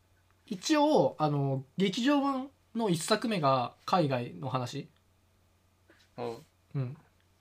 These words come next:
Speaker 1: で、そうだね。そう。にす-、で「シナーズ・オブ・ザ・システム」っていう、それから何年後とか、もう五年ぐらい経ったんかな、あれ。わか-、俺、最近、去年、え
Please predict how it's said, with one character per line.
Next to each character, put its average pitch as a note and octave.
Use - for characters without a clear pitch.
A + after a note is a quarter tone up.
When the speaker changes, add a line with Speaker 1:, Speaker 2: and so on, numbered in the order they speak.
Speaker 1:
で、 B3
そ E3
う -
だ A2+
ね。 B2
そ -
う。 F3+
に D#3
す-、 -
で C4
「シ -
ナ A#3+
ー A#3+
ズ・ B3
オ B3
ブ・ A#3
ザ・ A#3
シ -
ス -
テ D#3+
ム」 B2
っ -
て -
い C#3+
う、 C#3+
そ E3+
れ E3+
か G3+
ら G3
何 F3
年 E3+
後 F3+
と C#3
か、 A#2+
も C3
う D#3+
五 D#3
年 A#3+
ぐ D4+
ら -
い -
経 F#3
っ F#3
た C3+
ん A#2+
か A#2
な、 A2+
あ -
れ。 C3+
わ D#3+
か-、 G#3+
俺、 C3+
最 B3+
近、 A#3+
去 G#3+
年、 A3+
え -